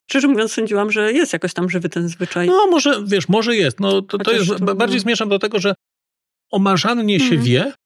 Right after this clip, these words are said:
Speaker 1: Mhm.
Speaker 2: ale o tej śmiertce, o której mówiłaś, to jest już pewnie ten poziom
Speaker 1: Mhm.
Speaker 2: takiego zanurzenia w tradycji ludowej, że wiedzą pewnie o tym
Speaker 1: Mhm.
Speaker 2: etnolodzy, etnografowie, może,
Speaker 1: Mhm.
Speaker 2: może osoby zajmujące się kulturą.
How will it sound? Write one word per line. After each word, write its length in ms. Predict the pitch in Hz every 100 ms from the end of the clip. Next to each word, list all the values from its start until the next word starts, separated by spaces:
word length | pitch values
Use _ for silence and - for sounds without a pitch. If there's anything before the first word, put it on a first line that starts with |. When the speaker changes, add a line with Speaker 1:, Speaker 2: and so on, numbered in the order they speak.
| -
Speaker 1:
Mhm. 240 | 233 226 285
Speaker 2:
ale 240 | 202 196
o 120 | 196
tej 140 | 175 180
śmiertce, 760 | - 170 175 180 175 - -
o 60 | 180
której 300 | - 170 156
mówiłaś, 480 | 156 139 143 202 175
to 100 | 202
jest 180 | 202 208
już 120 | 185
pewnie 300 | 185 185 180
ten 220 | 196 185
poziom 540 | 180 180 156 175 170
Speaker 1:
Mhm. 160 | 170 196
Speaker 2:
takiego 320 | 165 185 170
zanurzenia 720 | 160 165 147 170 170 165 160 156
w 120 | -
tradycji 460 | 156 151 160 - 170
ludowej, 480 | 160 165 165 170
że 160 | 160 170
wiedzą 280 | 165 160 160
pewnie 300 | 160 160 165
o 40 |
tym 120 | 156
Speaker 1:
Mhm. 160 | 156 151
Speaker 2:
etnolodzy, 680 | 160 151 151 147 147 147 139 _ _ _ _ -
etnografowie, 800 | 180 156 143 135 - 143 143 139
może, 320 | 135 127 123
Speaker 1:
Mhm. 140 | 131 139
Speaker 2:
może 200 | 139 147
osoby 260 | - 143
zajmujące 640 | 135 139 139 139 - 139
się 160 | 143 147
kulturą. 520 | - 139 139 143 175